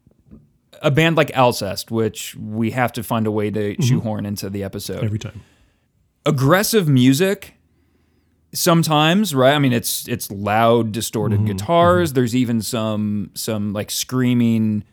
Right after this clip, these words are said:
Speaker 1: style vocals at times. But it's also, like, a sensitive person's music.
Speaker 2: <laughs> Yes, yes.
Speaker 1: Right?
Speaker 2: One hundred percent.
Speaker 1: And so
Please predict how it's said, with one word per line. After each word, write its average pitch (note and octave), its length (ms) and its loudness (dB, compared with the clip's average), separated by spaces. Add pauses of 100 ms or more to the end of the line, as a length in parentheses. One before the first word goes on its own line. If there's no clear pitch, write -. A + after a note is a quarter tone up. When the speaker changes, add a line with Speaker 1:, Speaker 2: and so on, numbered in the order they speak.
(140)
Speaker 1:
style A2 460 2
vocals C3+ 540 2
at C3 120 -2
times. B2+ 600 -2 (1300)
But D#3 240 4
it's D3+ 160 0
also, F#3 680 4 (320)
like, A#2 420 -2 (880)
a C3 140 0
sensitive D3 560 0
person's G#2 460 -6
music. G2+ 420 0
Speaker 2:
<laughs> - 40 -12
Yes, B2+ 540 -4
yes. - 520 -8
Speaker 1:
Right? C#3+ 360 4
Speaker 2:
One A2 100 -2
hundred G2+ 160 -4
percent. - 260 -6
Speaker 1:
And E3 140 2
so F3+ 520 4